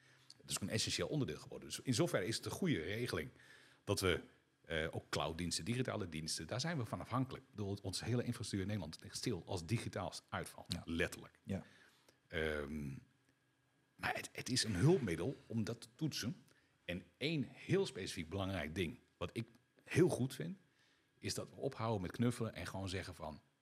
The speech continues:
Speaker 1: als je het niet voor elkaar hebt, ben je hoofdelijk aansprakelijk als hoogste baas in het bedrijf. Dus als jij het nagelaten hebt om alle beveiligingsmaatregelen te doen, dan wel hebt gezegd van, ja, dat patchen, jongen, joh, kom op man, dat kan volgende maand ook wel. We gaan eerst even een nieuw systeem uitrollen.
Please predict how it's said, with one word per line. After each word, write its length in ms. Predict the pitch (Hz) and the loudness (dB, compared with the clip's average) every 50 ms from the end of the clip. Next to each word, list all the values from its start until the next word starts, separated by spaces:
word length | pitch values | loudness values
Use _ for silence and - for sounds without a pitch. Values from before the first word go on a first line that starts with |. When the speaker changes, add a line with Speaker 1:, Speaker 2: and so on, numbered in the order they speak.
| _ | _
Speaker 1:
als 180 | - 117 123 - | 0 0 2 2
je 60 | - 85 | 2 0
het 80 | - | 0
niet 140 | - 131 - | 0 0 0
voor 120 | - 78 | 0 -4
elkaar 300 | 71 - - 107 107 85 | -4 -2 -2 -2 -2 -2
hebt, 220 | 76 92 - - - | -4 -4 -6 -6 -4
ben 140 | 80 85 82 | -2 -2 -2
je 100 | 78 76 | -2 -4
hoofdelijk 500 | - - - 101 127 - - 98 - - | -6 -2 0 0 0 0 -2 -6 -6 -4
aansprakelijk 640 | - 85 - - - 85 80 82 - - - - - _ _ _ _ | -4 -4 -4 -4 -4 -6 -6 -6 -10 -14 -18 -18 -20 _ _ _ _
als 160 | - 78 - | -8 -6 -6
hoogste 340 | - - 87 92 - - 80 | -2 -2 -2 -2 -2 -4 -6
baas 300 | 76 73 71 71 - - | -6 -6 -6 -6 -8 -8
in 80 | - 87 | -8 -8
het 100 | 80 71 | -10 -10
bedrijf. 360 | 78 69 76 73 - - - | -8 -6 -6 -6 -6 -6 -12
Dus 180 | - - 80 - | -14 -10 -8 -8
als 120 | 80 - | -6 -2
jij 140 | - 104 110 | 0 2 2
het 80 | 110 | 2
nagelaten 580 | 85 82 92 107 113 - 104 90 78 73 - 73 | 0 0 -2 -2 0 -2 -2 -2 -4 -6 -8 -10
hebt 120 | 71 - | -14 -16
om 60 | - - - - | -18 -18 -8 0
alle 200 | - 127 143 123 | 2 2 2 2
beveiligingsmaatregelen 920 | 98 82 87 98 95 82 - - 80 80 73 69 - - 73 71 - - | 2 0 0 0 -2 -2 -4 -10 -12 -10 -10 -10 -10 -10 -14 -14 -14 -18
te 100 | - 76 | -14 -8
doen, 240 | 85 95 78 - - - - - - - - - | -6 -4 -4 -6 -8 -14 -20 -20 -20 -20 -20 -18
dan 240 | - 95 98 120 135 | -8 0 2 4 4
wel 80 | 110 90 | 4 2
hebt 140 | 87 - - | 0 -2 -2
gezegd 260 | 85 80 85 78 - | -2 -2 -2 -2 -4
van, 80 | 69 67 | -10 -10
ja, 280 | - 67 69 73 - - - - - - _ - | -8 -6 -6 -6 -8 -10 -20 -20 -20 -20 _ -20
dat 120 | - - _ _ _ | -20 -20 _ _ _
patchen, 340 | - 123 110 - - - 87 | 0 2 4 4 2 2 2
jongen, 240 | 80 73 73 67 67 | -2 -2 -4 -8 -12
joh, 120 | - - - - - | -16 -16 -18 -16 -12
kom 200 | - - 95 92 | -10 -10 -10 -10
op 140 | 85 76 - | -10 -12 -10
man, 160 | 73 69 65 | -12 -12 -12
dat 120 | - - - | -12 -14 -12
kan 160 | - 82 - | -10 -10 -8
volgende 300 | - 85 73 - - 82 | -8 -10 -12 -12 -12 -10
maand 240 | 73 71 69 71 - | -10 -8 -8 -8 -8
ook 100 | 92 82 | -6 -6
wel. 220 | 82 - - - - 85 | -6 -8 -8 -10 -16 -16
We 60 | 82 - | -12 -6
gaan 220 | - - 90 98 | -2 -2 -2 -2
eerst 220 | 110 104 101 - | -2 -2 -2 -2
even 120 | 87 76 82 | -2 -4 -6
een 80 | 82 | -8
nieuw 100 | 82 85 | -8 -10
systeem 380 | - - - - 101 113 135 139 | -10 -12 -8 -4 -2 -2 0 2
uitrollen. 480 | 127 131 127 127 135 131 135 143 143 | 2 2 2 4 4 4 2 2 -2